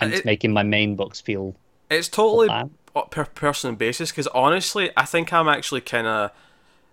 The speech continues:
Speaker 2: not always, but there's a point in me where it's like, no, I actually, I appreciate the consistency of the things
Speaker 1: Yeah.
Speaker 2: that are always there.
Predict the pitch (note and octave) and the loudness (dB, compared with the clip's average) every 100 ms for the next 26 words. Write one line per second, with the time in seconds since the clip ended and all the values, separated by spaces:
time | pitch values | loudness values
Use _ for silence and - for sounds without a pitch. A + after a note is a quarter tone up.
0 | _ C4+ F#3+ F3 F3 C#3+ A#2+ B2+ - _ | _ 6 8 8 8 6 0 -4 -8 _
1 | - D#3 D#3+ - F#3+ G3+ G3 E3+ C3 B2 | 0 2 0 2 2 2 2 0 0 0
2 | - B2 D3+ E3+ C3 D3+ - - D#3 C3+ | 0 -2 2 4 6 6 4 -2 -2 0
3 | A#2 G#2+ _ _ _ C3 C3+ B2+ - D3+ | -2 -4 _ _ _ 4 4 2 -4 -4
4 | D#3+ C3 - C3 - D3 - B2+ - G#2 | -4 -6 -8 -8 -6 -6 -6 -6 -6 -6
5 | - - A#2 A#2 B2+ A#2 A2 F#2+ G#2+ G#2+ | -6 -6 -6 -6 -4 -2 -2 -2 -4 -4
6 | G#2 B2+ A2 | -4 -2 -2